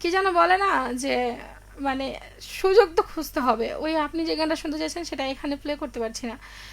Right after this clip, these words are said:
তো আজকে যেহেতু ওপার বাংলা সিনেমার গানগুলো প্লে করতে পারবো, সে সাথে, আহ, বাংলা নাটকের যে গানগুলো, তারপরে হচ্ছে কোনো ফোক গান বা বাংলা গান, আহ, যেগুলো পুরনো ধাঁচের গানগুলোকে নতুন করে রিমেক করে বানানো হয়েছে বা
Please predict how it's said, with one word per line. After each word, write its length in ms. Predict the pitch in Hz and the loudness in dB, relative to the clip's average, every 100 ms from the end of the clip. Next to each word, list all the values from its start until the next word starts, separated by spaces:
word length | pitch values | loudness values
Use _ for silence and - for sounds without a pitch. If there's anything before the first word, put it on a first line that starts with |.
| - - | -14 -8
তো 80 | |
আজকে 320 | - 277 - 339 | -2 0 0 0
যেহেতু 220 | 349 311 | 2 4
ওপার 180 | 330 330 | 6 6
বাংলা 220 | 339 339 | 4 2
সিনেমার 300 | 339 320 302 | 0 2 2
গানগুলো 360 | 294 294 311 | 2 0 0
প্লে 180 | 311 285 | 0 0
করতে 200 | 277 254 | -2 -2
পারবো, 340 | 262 247 254 285 | 0 0 0 -4
সে 220 | - 285 | -4 -4
সাথে, 380 | 285 247 285 277 - - - 247 | -4 -2 -2 -4 -8 -18 -10 0
আহ, 140 | 240 | 2
বাংলা 320 | 254 262 277 | 4 2 2
নাটকের 360 | 269 269 294 294 | 0 0 -2 -2
যে 100 | 277 | -2
গানগুলো, 440 | 254 262 269 269 | -2 0 0 0
তারপরে 340 | 262 247 254 262 | 0 -2 0 -2
হচ্ছে 240 | 269 269 - | -2 -6 -4
কোনো 160 | 277 | -2
ফোক 360 | 269 - 277 247 | -2 0 0 2
গান 220 | 262 269 | 2 2
বা 80 | 262 | 2
বাংলা 340 | 247 247 262 | 2 2 0
গান, 280 | 254 262 269 - - - - | 0 0 0 -4 -14 -18 -10
আহ, 140 | 240 247 | -4 -2
যেগুলো 300 | 277 269 277 | -2 -2 -4
পুরনো 380 | 320 330 339 330 | 0 0 2 2
ধাঁচের 440 | 302 302 302 311 | 2 2 0 0
গানগুলোকে 460 | 285 285 285 285 302 | 2 2 0 0 2
নতুন 260 | 277 302 | 0 0
করে 220 | 302 294 | 4 4
রিমেক 300 | 277 285 320 - | 6 2 0 0
করে 220 | 320 302 | 2 2
বানানো 520 | 254 285 247 262 311 | 0 2 4 4 2
হয়েছে 400 | 302 262 240 277 | 2 0 0 -2
বা 320 | 247 247 254 | 2 4 4